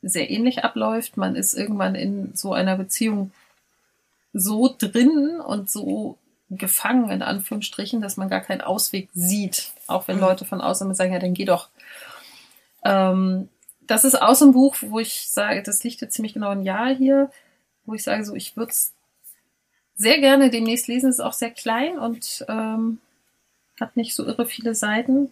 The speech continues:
Speaker 1: Ich glaub, hundertachtzig, aber eben ein sehr kleines Format. Äh, auf der anderen Seite habe ich auch so ein bisschen Angst, dass es mich triggert. Also ein bisschen ambivalent.
Speaker 2: Mhm. Ja, das
Speaker 1: Aber
Speaker 2: würde ich auch gerne lesen, wenn du's danach
Speaker 1: Ja.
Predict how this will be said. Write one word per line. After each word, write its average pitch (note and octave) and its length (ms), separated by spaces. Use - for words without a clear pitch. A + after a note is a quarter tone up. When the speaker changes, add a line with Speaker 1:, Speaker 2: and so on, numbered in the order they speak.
Speaker 1:
Ich - 80
glaub, - 220
hundertachtzig, - 800
aber G3 160
eben G3+ 260
ein G3+ 140
sehr G3+ 160
kleines G#3 400
Format. G#3+ 460
Äh, A3+ 60
auf A3+ 800
der G#3+ 100
anderen B3 260
Seite A#3+ 320
habe A#3+ 120
ich A#3 100
auch - 80
so B3 100
ein A#3+ 40
bisschen A#3+ 200
Angst, - 240
dass A3+ 120
es A3 160
mich A3 160
triggert. - 600
Also G3 540
ein G#3+ 40
bisschen G#3+ 260
ambivalent. G3 840
Speaker 2:
Mhm. G#3+ 240
Ja, A3+ 100
das G3+ 220
Speaker 1:
Aber G3 100
Speaker 2:
würde F#3+ 120
ich F#3+ 80
auch B3+ 120
gerne F#3 220
lesen, F#3 420
wenn F#3 200
du's F#3 280
danach B3 160
Speaker 1:
Ja. G#3+ 420